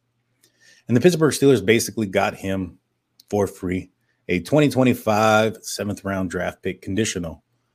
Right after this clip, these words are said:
I don't think he's an answer for what's going on. He's primarily played on the right side of the line, whether it's right guard and right tackle, and majority of the holes on our off-, on the Steelers' offensive line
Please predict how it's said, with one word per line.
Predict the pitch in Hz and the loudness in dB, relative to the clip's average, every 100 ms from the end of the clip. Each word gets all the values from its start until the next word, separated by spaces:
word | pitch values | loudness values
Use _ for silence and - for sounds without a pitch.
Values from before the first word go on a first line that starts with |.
| _ _ _ _ _ _ _ _ _ _ _ _ _ _ _ _ _ _ _ _ _ - | _ _ _ _ _ _ _ _ _ _ _ _ _ _ _ _ _ _ _ _ _ 4
I | 180 | 6
don't | 175 | 6
think | 170 | 6
he's | 165 | 6
an | 139 | 4
answer | 98 104 139 143 143 139 _ _ | 2 4 4 2 -2 -4 _ _
for | - 107 | -2 2
what's | 113 120 | 4 2
going | 127 120 101 | 2 2 2
on. | 107 117 | 2 0
He's | 98 101 | -2 -4
primarily | - 110 110 127 123 | -2 0 2 2 0
played | 123 120 117 | -2 -2 -2
on | 110 | -2
the | 85 | -2
right | 87 107 110 | -2 -2 -2
side | - 104 | -2 0
of | 98 | -2
the | 87 | -4
line, | 92 101 98 | -4 -2 -2
whether | 90 85 | -4 -6
it's | 78 - | -10 -8
right | 95 104 | -4 -2
guard | 92 98 92 | 0 0 0
and | 87 | -2
right | 92 98 | -6 -6
tackle, | - 101 98 98 | -2 -2 -2 -6
and | 110 110 | -2 0
majority | 107 95 110 135 135 127 | 0 2 4 6 6 6
of | 98 | 2
the | 82 | 0
holes | 107 110 101 | 0 0 0
on | 92 87 - | -4 -6 0
our | 120 117 | 2 4
off-, | 110 - | 0 -2
on | 98 | -6
the | 95 | -6
Steelers' | - 135 117 | -2 0 2
offensive | 107 101 95 90 | 0 0 -4 -6
line | 90 90 90 | -4 -4 -4